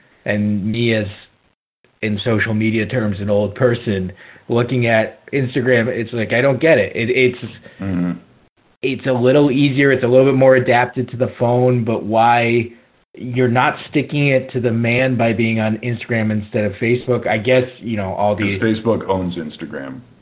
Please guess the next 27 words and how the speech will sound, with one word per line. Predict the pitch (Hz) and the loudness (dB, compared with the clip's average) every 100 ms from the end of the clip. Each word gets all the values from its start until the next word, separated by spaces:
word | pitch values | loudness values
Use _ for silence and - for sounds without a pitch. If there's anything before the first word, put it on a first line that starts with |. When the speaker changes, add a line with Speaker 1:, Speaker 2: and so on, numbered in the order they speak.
| _ - | _ -2
Speaker 1:
Right, | 127 131 95 101 | 0 2 0 -4
right, | 127 120 85 - - - | -2 0 -2 -6 -14 -2
right. | 143 98 - | 0 0 0
Facebook, | 139 131 147 147 - - | -2 2 -2 -2 -10 -4
and | 160 151 | 0 2
that's, | 151 147 - - | 2 0 -2 -8
and | 147 147 | -2 2
that's | 151 123 | 2 2
one | 147 | 2
of | 139 | 2
the | 135 | 4
most | 139 131 | 4 2
clever | - 131 127 | 2 4 4
things | 123 131 117 | 4 2 2
about | 110 139 - | 4 4 4
Facebook's | 131 120 - 104 104 - - | 0 -2 -2 -6 -6 -12 -2
management | 135 147 127 107 | 0 0 0 -2
over | 98 95 | -4 -4
time | 92 98 92 90 | -6 -6 -6 -8
is | - 98 101 | -8 -8 -4
that | 104 | -2
they | 107 101 | -2 0
have | 131 131 120 | 2 0 0
bought | 110 98 - | 0 0 -2
these | 107 87 | -8 -8
potential | 98 - 101 90 95 | -8 -6 -6 -6 -10
competitors | 90 92 101 90 90 90 87 | -10 -8 -8 -8 -8 -10 -10